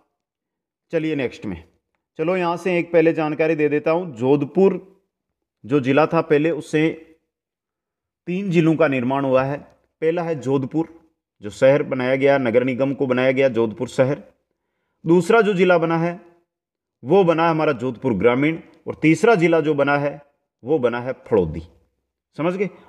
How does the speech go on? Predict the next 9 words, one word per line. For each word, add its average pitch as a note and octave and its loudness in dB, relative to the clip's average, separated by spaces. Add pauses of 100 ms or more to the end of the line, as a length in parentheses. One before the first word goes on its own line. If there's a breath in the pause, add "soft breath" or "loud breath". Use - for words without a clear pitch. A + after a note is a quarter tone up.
आगे C3+ 0
चलिए, D#2+ -10 (360 soft breath)
वीर A3 2
दुर्गादास F3+ 2
राठौड़, G#2 -6 (720)
पढ़िए C#3 -4
इनके F#2+ -8
बारे D#2+ -6
में। C#2+ -18